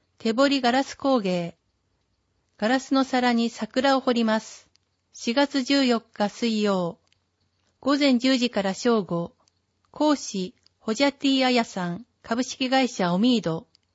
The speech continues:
定員四人、申し込み順。料金、千円。材料費。陶芸。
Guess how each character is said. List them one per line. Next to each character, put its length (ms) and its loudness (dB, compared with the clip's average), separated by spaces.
定 280 4
員 320 0
四 200 0
人、 300 2
申 160 2
し 100 -6
込 160 0
み 140 2
順。 320 -4
料 220 2
金、 380 -6
千 360 0
円。 280 -4
材 240 2
料 200 0
費。 320 -8
陶 260 4
芸。 460 0